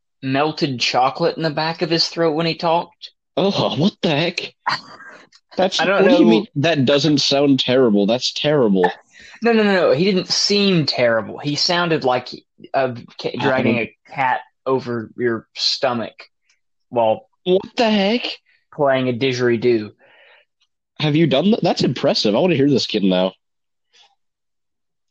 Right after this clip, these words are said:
Speaker 2: It just sounds like purring and a didgeridoo.
Speaker 1: Okay. Uh, <laughs>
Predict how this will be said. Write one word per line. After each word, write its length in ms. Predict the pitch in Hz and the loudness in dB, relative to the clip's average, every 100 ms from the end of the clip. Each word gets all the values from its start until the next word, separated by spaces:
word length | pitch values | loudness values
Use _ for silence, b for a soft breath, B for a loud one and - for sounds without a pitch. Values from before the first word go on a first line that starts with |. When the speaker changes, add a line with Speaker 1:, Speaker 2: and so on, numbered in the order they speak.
| _ - | _ -4
Speaker 2:
It 60 | |
just 140 | 135 - | -2 0
sounds 120 | 139 | -2
like 200 | 131 - | -2 -6
purring 540 | - - 110 113 113 101 | -8 0 2 4 4 2
and 120 | 92 | 2
a 60 | 95 | 0
didgeridoo. 680 | 98 90 101 92 104 113 B B _ _ _ _ _ _ _ _ _ _ _ _ | 0 0 2 2 2 0 B B _ _ _ _ _ _ _ _ _ _ _ _
Speaker 1:
Okay. 480 | 180 175 135 123 - - _ | -6 -2 -2 -2 -6 -20 _
Uh, 340 | - 151 147 | -2 0 0
<laughs> 40 | - | -2